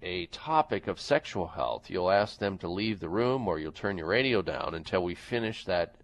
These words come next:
segment. And the headline of that segment will become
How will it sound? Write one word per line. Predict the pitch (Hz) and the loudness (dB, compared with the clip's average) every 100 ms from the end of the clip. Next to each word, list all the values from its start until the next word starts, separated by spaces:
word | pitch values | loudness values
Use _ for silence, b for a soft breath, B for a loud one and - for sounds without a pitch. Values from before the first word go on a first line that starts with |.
| - | -18
segment. | - - 165 117 80 - - _ _ - - - - - | -8 6 6 6 0 -14 -20 _ _ -20 -20 -20 -20 -6
And | 104 | -4
the | 98 | -4
headline | - - 156 135 110 107 | 0 2 6 6 6 4
of | 104 | 2
that | 113 120 | 4 4
segment | - - 147 120 104 | 2 4 4 4 0
will | 107 101 | 0 0
become | 104 - 170 135 131 | -2 2 8 8 8